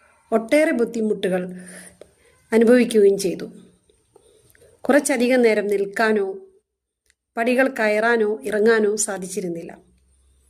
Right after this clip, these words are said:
അങ്ങനെ ഒരുപാട് ഡോക്ടേഴ്സിനെ ഞാൻ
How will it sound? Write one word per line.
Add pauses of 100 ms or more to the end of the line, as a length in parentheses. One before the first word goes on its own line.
(480)
അങ്ങനെ (540)
ഒരുപാട്
ഡോക്ടേഴ്സിനെ (180)
ഞാൻ